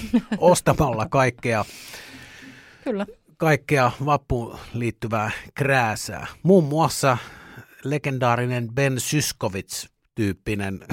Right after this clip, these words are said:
Speaker 1: <laughs> vappunenä. Tiedät sen, missä on rillit,
Speaker 2: Tiedän.
Speaker 1: viikset ja
Speaker 2: Joo,
Speaker 1: nenä, niin se
Speaker 2: tiedän. Pidätkö sä vappuna, tota, ylioppilasrokkia?
Speaker 1: En, koska mä en oo ylioppilas.
Speaker 2: Ai jaa,
Speaker 1: Joo,
Speaker 2: okei. Mä
Speaker 1: mä oon.
Speaker 2: tiedän.
Speaker 1: Joo.
Speaker 2: Mut siis mä en myöskään pidä, vaikka mä oon.
Speaker 1: Ooks sä?
Speaker 2: Joo.
Speaker 1: Joo.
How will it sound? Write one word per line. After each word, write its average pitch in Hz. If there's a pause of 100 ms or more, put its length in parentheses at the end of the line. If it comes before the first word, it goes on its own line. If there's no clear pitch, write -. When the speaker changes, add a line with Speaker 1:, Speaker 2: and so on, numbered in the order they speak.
(240)
Speaker 1:
<laughs> -
vappunenä. 120
Tiedät 101
sen, 110
missä 107
on 104
rillit, 180
Speaker 2:
Tiedän. 170
Speaker 1:
viikset 185
ja 226
Speaker 2:
Joo, 180
Speaker 1:
nenä, 165
niin 214
se 170
Speaker 2:
tiedän. 190 (640)
Pidätkö 269
sä 214
vappuna, 190
tota, 185
ylioppilasrokkia? - (960)
Speaker 1:
En, 208
koska -
mä 170
en 170
oo 180
ylioppilas. 170
Speaker 2:
Ai 466
jaa, 175
Speaker 1:
Joo, -
Speaker 2:
okei. 180
Mä 175 (200)
Speaker 1:
mä 170
oon. 160
Speaker 2:
tiedän. 92 (280)
Speaker 1:
Joo. 156
Speaker 2:
Mut 302
siis 285
mä 339
en 254
myöskään 233
pidä, - (140)
vaikka 214
mä 254
oon. 160 (160)
Speaker 1:
Ooks 175
sä? - (120)
Speaker 2:
Joo. 214
Speaker 1:
Joo. 151